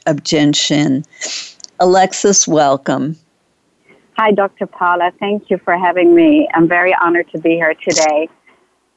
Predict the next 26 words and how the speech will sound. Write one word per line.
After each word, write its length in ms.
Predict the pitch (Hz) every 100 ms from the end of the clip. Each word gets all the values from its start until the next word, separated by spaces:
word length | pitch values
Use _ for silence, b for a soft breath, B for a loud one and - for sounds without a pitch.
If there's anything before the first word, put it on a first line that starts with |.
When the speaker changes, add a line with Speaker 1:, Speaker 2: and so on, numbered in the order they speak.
| _
Speaker 1:
Well, 200 | 196 190
thank 480 | 190 226 190 196 -
you. 160 | 190
Well, 320 | 175 185 170 -
I'm 240 | 196 208
grateful 520 | 202 202 190 190 196 160
to 100 | 175
have 340 | 214 175 170
you 280 | 185 185 185
on 180 | 165 165
the 120 | 156
show. 340 | - 175 165
You 200 | 160 175
have, 500 | 185 226 208 196 190 B B B B B -
um, 380 | 185 175 175 -
so, 600 | 165 - - 240 233 240 -
such 360 | - 240 208 226
a 80 | -
vast, 800 | 180 156 202 202 220 - - 165
detailed 800 | 135 220 285 - 240 170 165 151
knowledge 800 | 143 160 180 214 208 151 139 - -
of 100 | 175
this 300 | 170 175 -
amazing 800 | 170 156 170 185 220 233 170 165
technique 600 | - 165 160 185 233 208
that, 260 | 202 170